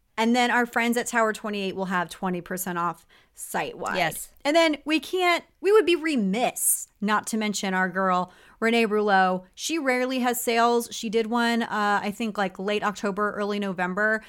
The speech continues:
Speaker 1: but they are offering ten percent off, uh, for Black Friday, Cyber Monday.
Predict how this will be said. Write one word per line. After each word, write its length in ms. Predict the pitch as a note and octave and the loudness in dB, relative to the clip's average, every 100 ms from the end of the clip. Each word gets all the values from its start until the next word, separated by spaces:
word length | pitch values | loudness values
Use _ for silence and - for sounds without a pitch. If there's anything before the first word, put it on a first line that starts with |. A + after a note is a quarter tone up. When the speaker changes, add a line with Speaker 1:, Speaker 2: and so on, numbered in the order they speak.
| - - | -18 -6
Speaker 1:
but 140 | G#3+ G3 | -4 0
they 160 | G#3+ G#3 | 0 2
are 360 | G#3 G#3 A3+ - | 4 6 4 4
offering 580 | G3+ G3 G#3 G3+ G3+ - | 0 0 -2 -2 -4 -6
ten 340 | - F#3+ F#3+ | -6 -4 -2
percent 460 | F#3+ G3 - F#3 F3 | -4 -6 -4 -4 -4
off, 540 | - F#3 F3 F3+ - - - - _ | -4 0 0 -2 -8 -20 -20 -20 _
uh, 340 | - G3 F3+ E3+ | -4 0 0 0
for 180 | - F#3+ | -4 -6
Black 400 | D#3+ F#3 F3+ F3+ | -4 0 0 0
Friday, 340 | F3+ E3+ E3+ | -2 -2 -2
Cyber 320 | F3 E3 - | -4 -6 -8
Monday. 380 | C#3 - - F#3+ | -10 -12 -14 -14